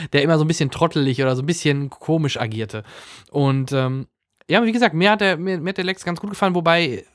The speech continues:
nochmal die Frage an Turk, ähm,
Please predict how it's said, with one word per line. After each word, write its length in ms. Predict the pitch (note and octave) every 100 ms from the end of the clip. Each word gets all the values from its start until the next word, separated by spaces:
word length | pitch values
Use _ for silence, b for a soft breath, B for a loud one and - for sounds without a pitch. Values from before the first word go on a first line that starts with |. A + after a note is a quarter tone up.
| -
nochmal 320 | D3 E3+ F3+
die 80 | E3
Frage 300 | - F3 E3
an 140 | B2+ C3
Turk, 300 | D#3+ A#3+ - B B B B
ähm, 420 | E3 D#3+ D#3+ E3